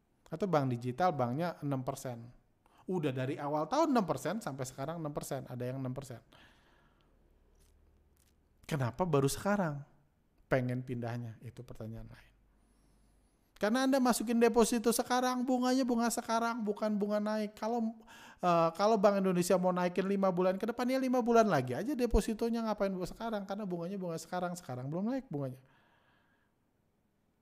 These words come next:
Itu contoh, eh, itu bukti kesalahan pertama. Kesalahan kedua yang mau saya, yang perlu Anda pahami adalah bunga, eh, eh, ini kalau orang Indonesia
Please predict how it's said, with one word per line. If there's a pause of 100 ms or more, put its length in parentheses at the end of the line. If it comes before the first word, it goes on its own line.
(420)
Itu
contoh,
eh,
itu
bukti
kesalahan
pertama. (160)
Kesalahan
kedua
yang
mau
saya,
yang
perlu
Anda
pahami
adalah (480)
bunga,
eh, (380)
eh, (120)
ini (400)
kalau
orang
Indonesia